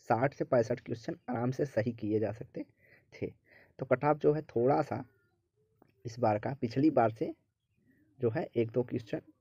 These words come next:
या एक दो परसेंट जो है हाई जा सकता है।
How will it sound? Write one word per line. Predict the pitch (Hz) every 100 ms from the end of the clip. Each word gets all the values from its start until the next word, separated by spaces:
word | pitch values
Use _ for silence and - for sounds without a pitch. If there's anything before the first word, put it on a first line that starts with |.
| _ _ -
या | 120
एक | 117
दो | 117
परसेंट | 131 - 117 156 156
जो | 131
है | 117 175 -
हाई | - 113 117
जा | 110 98
सकता | - - - _ _ _ _ _ _ _ _
है। | - -